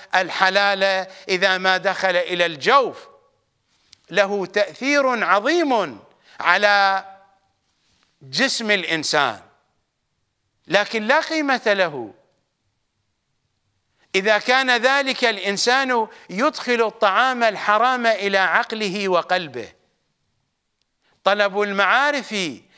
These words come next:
من غير طريقنا أهل البيت مساوق لإنكارنا.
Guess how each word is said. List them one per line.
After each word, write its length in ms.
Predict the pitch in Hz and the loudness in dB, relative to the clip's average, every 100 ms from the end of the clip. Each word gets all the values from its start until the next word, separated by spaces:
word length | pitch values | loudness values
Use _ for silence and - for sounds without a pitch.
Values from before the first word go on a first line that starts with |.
| - | -18
من 280 | 165 196 208 | -4 -2 -2
غير 420 | 180 262 302 294 | 2 2 4 2
طريقنا 800 | 277 262 254 240 226 226 214 190 | 2 0 0 -2 -2 0 -2 -2
أهل 240 | 185 - | -6 -4
البيت 480 | 185 175 156 165 143 - - - | -4 -4 -2 -2 -4 -16 -20 -10
مساوق 680 | 160 - 196 220 233 233 214 | -6 -2 0 0 -2 -4 -4
لإنكارنا. 1040 | 190 175 160 156 180 185 175 156 120 98 | -4 -4 -6 -4 -2 0 -2 -6 -10 -12